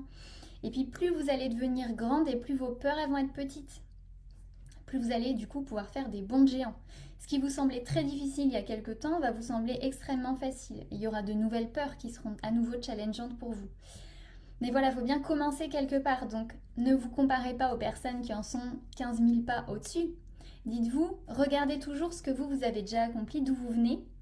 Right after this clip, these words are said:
et demandez-vous juste c'est quoi le prochain petit pas, sachant où est-ce que je vais aller.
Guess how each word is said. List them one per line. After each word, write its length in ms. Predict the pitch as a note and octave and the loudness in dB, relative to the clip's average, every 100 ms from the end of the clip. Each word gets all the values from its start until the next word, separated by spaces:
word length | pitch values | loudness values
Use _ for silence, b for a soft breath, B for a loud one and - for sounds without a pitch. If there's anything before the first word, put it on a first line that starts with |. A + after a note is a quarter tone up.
| B B B | B B B
et 80 | A#3 | -2
demandez-vous 440 | A#3+ B3 B3+ A#3+ C4+ | 0 0 0 2 2
juste 280 | C#4+ D#4 | 2 -2
c'est 100 | C4 | -4
quoi 140 | A#3+ C4 | 0 0
le 40 | |
prochain 380 | - B3 B3 A#3 | 0 -4 -2 0
petit 200 | A#3 - | 0 -2
pas, 180 | A#3+ A#3+ | -4 -4
sachant 460 | A3+ G#3+ C4 C4+ - - - | -4 -4 -4 -4 -8 -16 -12
où 120 | B3 B3 | -6 -4
est-ce 120 | A#3+ | -2
que 120 | A#3 | -4
je 100 | A3 | 0
vais 80 | A3 | 0
aller. 320 | A#3 - | 2 -2